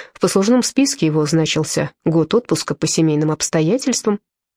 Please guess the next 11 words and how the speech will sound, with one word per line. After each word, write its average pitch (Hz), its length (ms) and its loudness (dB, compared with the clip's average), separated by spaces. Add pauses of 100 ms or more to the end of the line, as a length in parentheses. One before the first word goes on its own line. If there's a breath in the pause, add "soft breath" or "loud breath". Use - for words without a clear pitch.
(160)
Кому 185 300 2
давали 165 320 2
отпуска 190 600 0
для 160 260 -2
скорби 180 460 0 (320 loud breath)
об 160 140 2
умершей 170 360 2
жене 160 320 2
в - 40 -18
те - 160 -2
годы? 160 320 -4